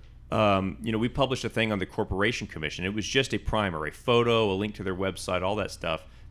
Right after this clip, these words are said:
The m-, we finally got it done. We published it on, I think we published it on Election Day, or if not, the, just the day before. I think it was on Election Day,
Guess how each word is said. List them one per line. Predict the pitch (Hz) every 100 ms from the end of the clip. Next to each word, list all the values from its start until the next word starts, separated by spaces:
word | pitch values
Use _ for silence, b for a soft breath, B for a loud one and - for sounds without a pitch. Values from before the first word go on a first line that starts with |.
| -
The | 101
m-, | 101 101 -
we | - 107
finally | 151 160 151
got | 131
it | 113
done. | 131 127
We | 110
published | - 123 123 110
it | 104
on, | 101 104 101 95 - B B B - - -
I |
think | 220
we | 240
published | 131 151 190 143
it |
on | 127 110
Election | 92 117 - 110 80
Day, | 73 67 -
or | 98 104
if | 123
not, | 135 127 107
the, | 95 - - - - - - - -
just | 104 104
the | 104
day | 104 107
before. | 95 107 92
I |
think | 202 214
it |
was | 117
on | 95 127 113
Election | 101 120 80
Day, | 71 69